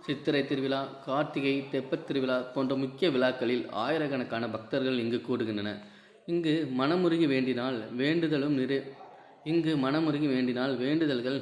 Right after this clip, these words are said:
நிறைவேறும் என்பது பலரின் அனுபவம். பாறைக்குள் உறையும் பரம்பொருள், வள்ளியின் காதலை ஏற்றுக்கொண்ட கருணை தெய்வம் வள்ளியூர் முருகன். இந்த ஆன்மீக பயணம் உங்களுக்கு பிடித்திருந்தால்,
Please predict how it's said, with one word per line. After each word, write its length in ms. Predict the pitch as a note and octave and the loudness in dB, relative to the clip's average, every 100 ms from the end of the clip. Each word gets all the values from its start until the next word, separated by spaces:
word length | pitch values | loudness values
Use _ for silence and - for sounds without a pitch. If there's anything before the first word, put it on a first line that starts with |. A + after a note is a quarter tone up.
| - | -4
நிறைவேறும் 540 | C3+ C#3 D#3 D3 C#3 C3 | -2 2 2 2 0 -2
என்பது 300 | A#2 A2+ B2 | -4 -6 -6
பலரின் 440 | - B2+ B2+ C3 | -4 0 0 0
அனுபவம். 580 | A2+ A2+ A2+ A#2 G#2 - _ _ _ - - - _ _ _ _ _ _ - - _ _ _ _ _ - - | -2 -4 -6 -8 -10 -14 _ _ _ -20 -20 -20 _ _ _ _ _ _ -20 -20 _ _ _ _ _ -6 -2
பாறைக்குள் 580 | D3 G3 A3 A3 - G#3 | 0 0 -2 -2 0 2
உறையும் 460 | D3+ D3 C#3+ D3 | 4 4 2 0
பரம்பொருள், 600 | B2+ B2 C3+ A#2+ G#2+ G#2 - - | -2 0 0 -2 -4 -6 -12 -14
வள்ளியின் 560 | D#3 C#3 E3 G3 G3 F3+ | -4 0 2 2 -2 -2
காதலை 500 | D#3 C#3+ D3 D3 B2 | 0 0 0 0 -2
ஏற்றுக்கொண்ட 540 | G#2+ - A#2 A#2+ A#2+ | -4 -10 -6 -6 -6
கருணை 460 | - C3 D#3 D3 A2+ | -2 0 2 2 2
தெய்வம் 440 | A#2 C#3+ A#2+ G2+ - - | 0 0 -2 -8 -12 -14
வள்ளியூர் 420 | A#2 B2+ D3+ D#3 | -6 0 4 4
முருகன். 580 | B2 A#2+ B2+ A#2+ G2 - - _ _ _ | 4 0 0 -2 -6 -12 -20 _ _ _
இந்த 200 | D#3+ D3+ | -6 -4
ஆன்மீக 460 | D3 D#3 G3 F#3+ F#3 | 0 0 2 2 2
பயணம் 320 | D3 C#3+ D#3 | 2 4 2
உங்களுக்கு 460 | C3 B2+ C3 C3 B2+ | 2 2 0 -2 -8
பிடித்திருந்தால், 680 | A#2+ A2 A#2 G#2 A2 A#2 | -8 -12 -8 -6 -4 -6